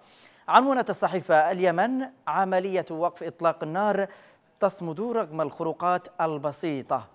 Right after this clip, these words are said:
وتقول الصحيفة: "أعرب العديد من السياسيين اليمنيين عن تفاؤلهم الكبير في نجاح مباحثات السلام اليمنية المقرر انعقادها في الكويت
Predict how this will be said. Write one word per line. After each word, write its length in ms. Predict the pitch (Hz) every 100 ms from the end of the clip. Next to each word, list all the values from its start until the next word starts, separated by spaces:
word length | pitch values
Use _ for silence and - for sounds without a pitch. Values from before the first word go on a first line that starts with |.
| - - - - _ -
وتقول 520 | 196 196 196 202 285
الصحيفة: 460 | 226 208 185 190 180
"أعرب 400 | 202 185 165 160
العديد 580 | 151 147 131 196 196
من 100 | 160
السياسيين 560 | 165 - 160 143 175 170
اليمنيين 580 | 147 151 151 151 190 202
عن 240 | 151 156
تفاؤلهم 580 | 170 143 160 175 156 165
الكبير 600 | 139 156 143 170 196 190 -
في 200 | - 175
نجاح 340 | 170 156 214 202
مباحثات 600 | 175 156 151 156 165 147
السلام 360 | - 156 151
اليمنية 600 | 143 147 147 165 175 147 - - - -
المقرر 600 | 175 170 170 233 247 202
انعقادها 520 | 175 151 - 185 185
في 80 | 160
الكويت 640 | 151 - 156 196 220 202